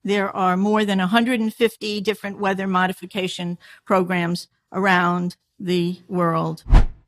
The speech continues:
Since about two thousand, the Department of Defense and the Department of Energy have been spraying the entire United States sky with a toxic brew of chemicals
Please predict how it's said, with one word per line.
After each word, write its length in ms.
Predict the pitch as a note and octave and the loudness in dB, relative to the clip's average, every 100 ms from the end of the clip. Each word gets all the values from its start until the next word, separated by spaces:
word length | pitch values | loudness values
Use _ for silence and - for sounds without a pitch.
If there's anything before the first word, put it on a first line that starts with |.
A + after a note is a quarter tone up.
| _ | _
Since 320 | - D4 D4 | -2 2 2
about 320 | - B3+ A3+ A3+ | 4 6 6 4
two 220 | E4+ D#4+ | 4 4
thousand, 580 | D#4+ A#3 A3 A3 A#3+ G#3+ | 4 4 6 4 0 -2
the 100 | F#3+ | -2
Department 640 | G3 A#3+ G#3 G#3 G#3+ G#3 | -2 2 2 2 -2 -2
of 160 | F3 | -6
Defense 640 | F#3 F#3 B3 B3+ D#4+ - - _ _ _ - | -6 -4 2 2 2 -6 -14 _ _ _ -10
and 160 | F#3 G#3 | -4 -2
the 80 | |
Department 640 | G3 G3+ B3 G#3+ G#3+ G#3 G3+ | -2 -2 2 2 2 -4 -4
of 220 | G3 F#3 | -6 -6
Energy 680 | A3 A3+ A#3 - A3 G#3+ A3 _ _ _ | -4 -2 -2 -2 -6 -6 -8 _ _ _
have 160 | G#3+ | -2
been 160 | G3 G3 | 0 -2
spraying 640 | - - A#3+ A#3+ A#3+ A#3 | -4 0 4 4 4 2
the 160 | G#3+ G3 | 0 0
entire 420 | G3 - A#3 A#3+ | -2 0 2 4
United 540 | A#3+ A3+ G#3 G3+ F#3+ F#3 | 2 0 0 0 -2 -6
States 540 | - G#3 G3+ - - _ _ _ - | -4 -2 -2 -4 -16 _ _ _ -6
sky 520 | - A3 G#3 G3+ G3+ | -4 2 4 4 2
with 220 | F3+ F#3+ | -2 -8
a 40 | |
toxic 520 | F#3 - A#3 - A3+ - | -4 2 2 2 -10 0
brew 320 | A3 G3+ G3 | 2 4 2
of 160 | - | -4
chemicals 760 | - C4+ A#3 A#3+ A#3+ A3+ A3 - | -4 -2 -2 -2 -2 0 -2 -8